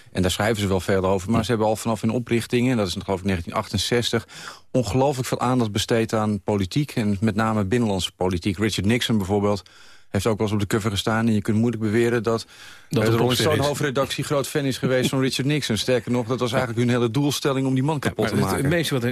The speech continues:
Speaker 2: wat het meest hoort in Amerika inderdaad is nu, eh, dat deze man op een hele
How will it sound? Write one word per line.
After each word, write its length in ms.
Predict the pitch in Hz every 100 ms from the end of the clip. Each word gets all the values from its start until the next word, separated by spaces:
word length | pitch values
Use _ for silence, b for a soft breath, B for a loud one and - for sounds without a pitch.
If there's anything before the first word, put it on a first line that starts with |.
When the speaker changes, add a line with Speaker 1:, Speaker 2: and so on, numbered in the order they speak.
| -
Speaker 2:
wat 160 | 123
het 100 | 107
meest 240 | 127 123 -
hoort 160 | 110
in 60 | 98
Amerika 260 | 98 87 92
inderdaad 380 | 101 101 101
is 100 | 92
nu, 220 | 92 90 90
eh, 140 | 90 107
dat 200 | 95 -
deze 240 | 104 92 92
man 200 | 95 87
op 100 | 85
een 80 | 95
hele 280 | 127 98